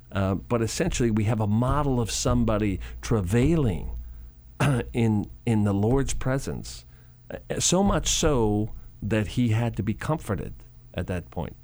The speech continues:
And then he went back and found the disciples sleeping, and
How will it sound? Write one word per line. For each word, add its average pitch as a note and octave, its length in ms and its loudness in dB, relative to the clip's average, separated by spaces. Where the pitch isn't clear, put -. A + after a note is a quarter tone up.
And G2+ 320 2
then G2+ 140 4
he G#2+ 100 4
went G2 220 0
back G2 260 -2
and F#2+ 100 -4
found F#2 260 -2
the - 20 -8
disciples - 880 -6
sleeping, G#2+ 600 0
and F#2 240 -2